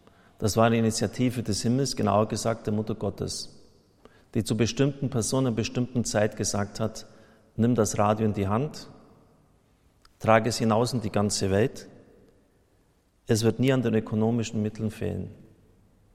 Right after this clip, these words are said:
Das war der Sendungsauftrag. Es ist ein absurder Auftrag.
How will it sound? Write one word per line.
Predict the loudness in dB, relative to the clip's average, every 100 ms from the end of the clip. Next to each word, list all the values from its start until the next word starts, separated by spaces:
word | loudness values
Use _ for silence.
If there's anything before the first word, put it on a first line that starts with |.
| _ _ _ _ _ _ _ _ _ _ _ -6
Das | -4 -4
war | -6
der | -6
Sendungsauftrag. | -4 -4 -6 -6 -8 -10 -10 -12 -12 -18 -20 _ _ _ _ _ -20 -20 _ _ _ _ _ _ _ _ _ _ _ _ _ _ _ _ _ _ _ _ _ _ _ _ 2
Es | 4 4
ist | 2 -2 2
ein | 4
absurder | 4 4 4 4 4 0
Auftrag. | 2 0 -4 -8 -8 -8